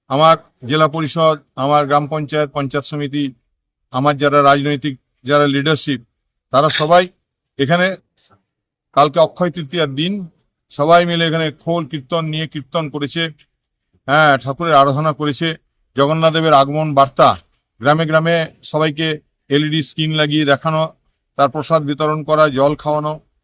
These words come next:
এসব বিভিন্ন কর্মসূচির মধ্যে অতিবাহিত করেছে। আমি আসার সময় ওখান থেকে জগন্নাথ দেবের কিছু প্রসাদ নিয়ে এসেছি। আজকে আমাদের একটা ব্লাড ডি-, ডোনেশন ক্যাম্প আছে, সেই ক্যাম্পে আমরা সমস্ত এদিকে জগন্নাথ দেবের চাবির রিং দিয়ে তাদেরকে,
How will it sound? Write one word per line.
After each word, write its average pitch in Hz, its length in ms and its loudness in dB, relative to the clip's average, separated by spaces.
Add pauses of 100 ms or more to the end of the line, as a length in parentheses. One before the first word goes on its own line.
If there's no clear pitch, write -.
(160)
এসব 143 180 -6
বিভিন্ন 156 320 -4
কর্মসূচির 151 560 -6
মধ্যে 147 200 -4
অতিবাহিত 123 420 -6
করেছে। 104 340 -14 (560)
আমি 151 220 -2
আসার 147 260 -2
সময় 170 340 -4 (420)
ওখান 147 240 -4
থেকে 151 140 -4
জগন্নাথ 139 360 -2
দেবের 143 180 -6
কিছু 139 180 -12
প্রসাদ 131 380 -6
নিয়ে 135 160 -6
এসেছি। 170 260 -12 (760)
আজকে 131 200 -4
আমাদের 160 180 0
একটা 156 120 -2
ব্লাড 135 240 6
ডি-, 143 240 -8
ডোনেশন 147 400 -4
ক্যাম্প 147 300 -4
আছে, 156 240 -6 (380)
সেই 151 260 -2
ক্যাম্পে 151 400 -4
আমরা 156 340 2 (520)
সমস্ত 156 340 -6
এদিকে 165 440 -4 (220)
জগন্নাথ 151 360 -2
দেবের 156 180 -4
চাবির 143 360 -2
রিং 151 200 -6
দিয়ে 160 280 -4
তাদেরকে, 143 460 -4